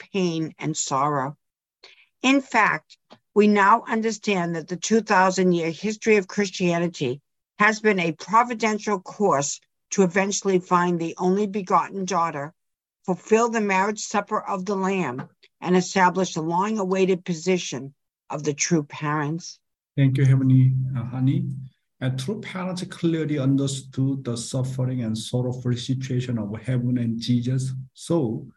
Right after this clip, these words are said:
Speaker 2: in order to, uh, ease, uh, their harm, they appointed Jesus, uh, as the King of Peace in two thousand three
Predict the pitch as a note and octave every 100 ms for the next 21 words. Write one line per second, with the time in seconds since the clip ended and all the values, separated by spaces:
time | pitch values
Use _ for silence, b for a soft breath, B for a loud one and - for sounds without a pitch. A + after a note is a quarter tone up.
0 | B B _ C3+ C3+ C3+ C#3 F#3+ - G#3
1 | G3+ F#3+ - B2 A#2 A2+ D3+ D#3 B2 -
2 | G#2 - - _ _ _ A#2+ A#2 A2+ B2
3 | A#2+ A2+ - E3 G#2 G2 G2+ - _ _
4 | _ _ - B2 B2+ B2+ D3+ D#3+ E3 C#3+
5 | - C3+ B2+ B2+ C3 - - - - _
6 | G#2+ G#2+ G2+ B2 A2+ A2 - - C#3 C3+
7 | B2+ B2 C3 C3+ C3 C3 C3 C3 A#2 -
8 | B2+ C3 A#2 A2+ A2 C#3+ D#3 F3+